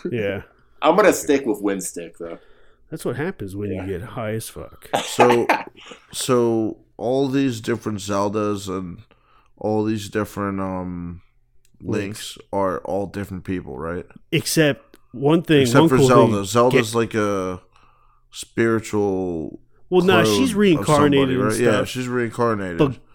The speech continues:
Speaker 2: but the dope thing is, is Ganondorf is usually the same dude. It's like the
Speaker 3: That,
Speaker 2: same Ganondorf
Speaker 3: that's
Speaker 2: every
Speaker 3: pretty
Speaker 2: time.
Speaker 3: cool. That's pretty
Speaker 2: Yeah,
Speaker 3: cool.
Speaker 2: he's an O G. He's definitely cooler than Bowser.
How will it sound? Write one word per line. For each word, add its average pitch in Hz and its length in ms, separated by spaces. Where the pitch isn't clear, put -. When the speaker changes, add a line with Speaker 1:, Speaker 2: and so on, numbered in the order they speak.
Speaker 2:
but 139 260
the 131 220
dope 165 420
thing 135 220
is, 123 240
is 113 260
Ganondorf 131 720
is 107 160
usually 127 340
the 110 100
same 120 380
dude. 104 400
It's - 180
like 120 120
the 92 80
Speaker 3:
That, 127 60
Speaker 2:
same 139 500
Ganondorf 113 560
Speaker 3:
that's 107 200
Speaker 2:
every 104 240
Speaker 3:
pretty - 20
Speaker 2:
time. 101 200
Speaker 3:
cool. 95 300
That's 98 180
pretty - 280
Speaker 2:
Yeah, 98 140
Speaker 3:
cool. - 140
Speaker 2:
he's 143 220
an 170 80
O 165 140
G. 117 400
He's 131 240
definitely 131 400
cooler 120 340
than 107 140
Bowser. 95 480